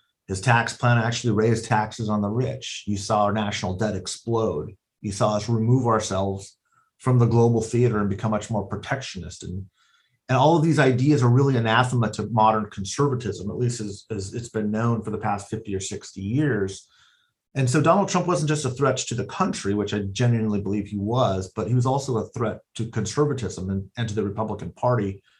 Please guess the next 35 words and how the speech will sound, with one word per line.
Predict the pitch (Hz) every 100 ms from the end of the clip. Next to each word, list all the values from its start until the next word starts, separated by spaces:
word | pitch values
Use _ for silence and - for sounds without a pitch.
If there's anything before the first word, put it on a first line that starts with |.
| _ _
as | 110
I | 110 131
had | 139 101
known | 95 95
it, | 98
as | 98
we | 110 135
had | 117 90
known | 101 120 113
it. | - - _ _ _ _ _ _
And | 123
so | 120 147
this | 135 123
split | - - 156 180 -
necessitated | 120 110 123 120 120 120 113 107
us, | 104 123 - - _ _
um, | 104 110 110 104 101 _
you | 120
know, | 117 113
as |
political | - - 135 - 127
practitioners, | - 95 - 101 - 98 98 120 123 _ _ _ _
to | 127
use | 131 123
our | 127 147
best | 127 113 -
skills | - 107 123 120
to | 110
make | 107
sure | - 113
that | 98
we | 104 107 107 -
stopped | - - 107 107 120 - -
the | 110
threat, | - 123 143 -